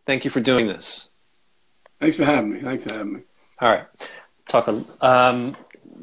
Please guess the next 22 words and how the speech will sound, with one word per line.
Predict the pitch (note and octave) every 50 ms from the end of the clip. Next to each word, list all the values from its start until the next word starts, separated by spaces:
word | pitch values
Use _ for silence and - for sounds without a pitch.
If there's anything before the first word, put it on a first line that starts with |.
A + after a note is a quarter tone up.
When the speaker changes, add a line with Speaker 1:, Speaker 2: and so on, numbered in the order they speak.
| - - -
Speaker 1:
and | D3+ C3+ - -
people, | - F3 - D#3 C3+
yeah, | C#3+ C#3+ A2
please | - - D#3 C#3 A#2+ -
tell | - D#3 C#3 B2+
us | A#2+ A#2 -
if | - B2 A#2 A#2+
you | A#2 A#2
can | - A#2+ A#2
hear | A2 A#2 A#2+ A2+ A2
us | A2 G#2+ -
clearly. | - - - A#2 A2+ A2 G#2 G#2 G#2
I'm | G2+ G2
sure | - - A#2+ A2
you | G#2+ G#2
can | - G#2+
hear | G#2 A2 G#2
me | G2+ G#2 F#2+
fine. | - _ - A2 A2 A2 G#2+ G#2+
Make | G#2 G2+ -
sure | - - A#2 A2 G#2
that | G#2 G#2 -